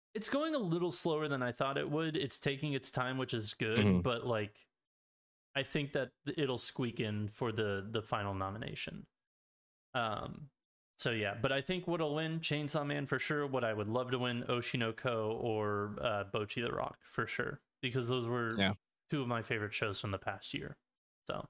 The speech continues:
Speaker 1: like, I
Speaker 2: Yep.
Speaker 1: still, on a weekly to daily basis, think about Bocchi the Rock and how insanely good that show was.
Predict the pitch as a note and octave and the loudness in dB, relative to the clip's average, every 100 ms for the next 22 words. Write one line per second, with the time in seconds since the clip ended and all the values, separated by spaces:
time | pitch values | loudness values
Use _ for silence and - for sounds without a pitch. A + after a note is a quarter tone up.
0 | _ _ _ - D#3+ D3 F#3 B3 C#3+ D3 | _ _ _ -2 -2 2 2 4 6 6
1 | D#3+ D#3 C3+ A#2+ A#2+ A2+ B2+ - C3+ A#2 | 6 2 2 2 2 0 0 0 0 0
2 | A2+ A2 A2+ G2+ G#2 G2 - - G#2 G2+ | 0 0 0 0 0 0 -4 -2 -4 -2
3 | G#2 F#2+ G#2 G2 A#2 - - A#2+ - G#2+ | -4 -2 -4 -4 -6 -6 -6 -8 -4 -2
4 | G#2 G#2+ G#2 - - G#2+ G2+ G2 G2+ G#2 | 0 0 0 0 0 0 0 0 0 -2
5 | A2 - A2+ A#2 B2+ C#3 - | -2 -2 -2 -2 -4 -4 -6